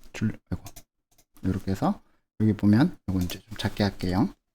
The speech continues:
자, 여기 보면 서브밋이 있죠. 서브밋을 해서 제출하면 이렇게 롱앤서가 뜹니다. 어, 롱앤서가 뜨는 이유는,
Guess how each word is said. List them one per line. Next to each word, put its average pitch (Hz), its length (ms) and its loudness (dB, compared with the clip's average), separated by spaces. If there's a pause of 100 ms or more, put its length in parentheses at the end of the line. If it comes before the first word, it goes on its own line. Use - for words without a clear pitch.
(720)
자, - 280 -8
여기 110 120 4
보면 98 160 4
서브밋이 131 440 8
있죠. - 260 -6 (180)
서브밋을 135 500 6
해서 170 340 4 (400)
제출하면 127 600 6 (560)
이렇게 98 240 0
롱앤서가 120 500 10
뜹니다. - 400 -8 (360)
어, - 200 -10
롱앤서가 123 460 10
뜨는 117 220 6
이유는, 107 460 6